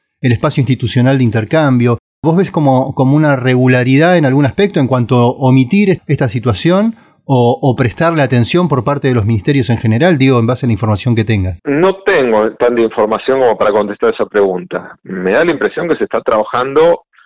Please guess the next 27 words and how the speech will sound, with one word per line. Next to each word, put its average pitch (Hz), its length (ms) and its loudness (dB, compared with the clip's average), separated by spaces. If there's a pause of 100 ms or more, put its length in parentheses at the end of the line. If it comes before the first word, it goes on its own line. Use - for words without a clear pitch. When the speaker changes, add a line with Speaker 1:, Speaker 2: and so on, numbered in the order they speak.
(140)
Speaker 2:
como 101 220 -4
muy 127 260 2
en, 110 320 -2 (100)
muy 131 400 0
sobre 117 240 2
la 101 120 0
marcha 135 640 -2
en, - 180 -8 (640)
en 92 100 -6
la 92 80 -2
reapertura 117 540 -2
de 101 60 0
las 90 140 -8
clases, 95 440 -4
pero - 180 -6
no 110 220 -4
sé 123 180 2
si, 104 380 -6
si 95 80 -14
se - 120 -10
está 101 280 -2
yendo 110 480 0 (640)
más 104 220 -4 (200)
a 107 60 -8
estas 101 200 -6
cuestiones, 92 560 -4
¿no? 107 180 -18